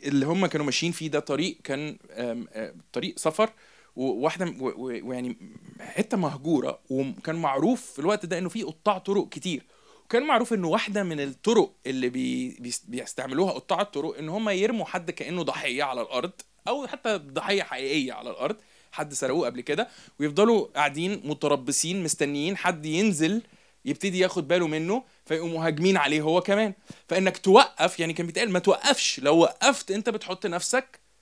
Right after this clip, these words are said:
في خطر. ولحد النهاردة في أحيانا الناس بتفكر بنفس الطريقة،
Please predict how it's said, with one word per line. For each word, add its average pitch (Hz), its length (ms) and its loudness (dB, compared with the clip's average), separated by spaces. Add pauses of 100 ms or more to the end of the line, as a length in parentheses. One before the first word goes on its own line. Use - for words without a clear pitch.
(180)
في 180 80 -14
خطر. 214 320 2
ولحد 202 320 0
النهاردة 185 440 4
في 180 240 -4
أحيانا 135 240 -2
الناس 143 240 -4
بتفكر 156 380 -6
بنفس 123 280 -8
الطريقة، 220 400 0